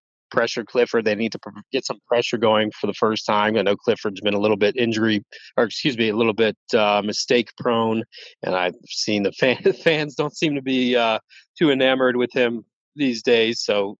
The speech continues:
you know, find a way to generate a pass rush. Um, they need another huge game from, from Tunga Vailoa, but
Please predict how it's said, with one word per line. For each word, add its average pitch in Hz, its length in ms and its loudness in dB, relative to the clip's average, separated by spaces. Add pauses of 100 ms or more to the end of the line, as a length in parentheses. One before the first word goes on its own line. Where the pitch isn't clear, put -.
you 120 180 -10
know, 101 140 -4 (280)
find 131 200 2
a 127 60 2
way 127 140 4
to 120 100 0
generate 120 400 0
a 107 60 -2
pass 113 340 0 (100)
rush. 110 400 0 (500)
Um, 95 640 2 (120)
they 107 120 -4
need 104 140 -2
another 101 380 2
huge 110 280 -2
game 104 380 0 (400)
from, 101 220 0 (280)
from 98 240 -2
Tunga 110 240 0
Vailoa, 104 480 2
but 101 160 0